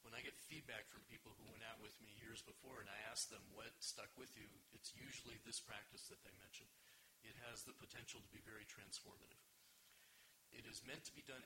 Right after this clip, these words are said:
outdoors, and now that it's spring, maybe summer by the time you hear this, our timing is really good.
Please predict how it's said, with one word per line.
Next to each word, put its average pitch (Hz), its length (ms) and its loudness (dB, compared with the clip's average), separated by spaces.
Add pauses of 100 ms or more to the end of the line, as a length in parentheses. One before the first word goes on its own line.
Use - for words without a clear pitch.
outdoors, 107 800 2 (240)
and 110 220 -2 (180)
now 120 160 4
that 113 160 0
it's - 240 10
spring, 123 320 2
maybe 107 240 2
summer 123 320 6
by 101 80 0
the - 160 -6
time 101 240 -2
you 101 160 -4 (160)
hear 156 240 4
this, 101 240 6
our 101 160 -4
timing 110 400 -2
is 92 160 -2
really 98 240 -2
good. - 160 -8